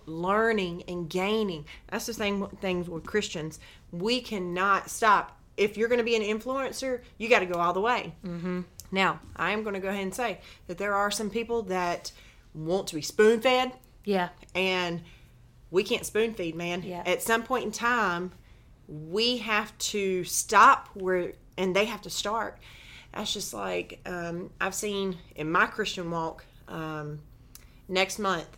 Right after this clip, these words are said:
Speaker 1: I'll be saved for fifteen years, man.
Speaker 2: Amen.
Speaker 1: And I, I say that with pride.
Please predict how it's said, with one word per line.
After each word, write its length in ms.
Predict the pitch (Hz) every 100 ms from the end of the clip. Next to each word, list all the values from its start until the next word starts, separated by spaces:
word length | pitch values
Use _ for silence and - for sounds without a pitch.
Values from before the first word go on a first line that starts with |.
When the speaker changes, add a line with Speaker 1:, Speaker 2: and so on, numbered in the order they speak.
| -
Speaker 1:
I'll 80 | 170
be 100 | 160
saved 280 | - 170
for 80 | 170
fifteen 440 | - 170 165 185 175
years, 280 | 156 151
man. 260 | 151 147 151 -
Speaker 2:
Amen. 240 | 190 185 180
Speaker 1:
And 100 | 190
I, 200 | 214 - -
I 160 | 208
say 220 | 233 226 202
that 200 | 180 156
with 140 | -
pride. 460 | - 190 202 240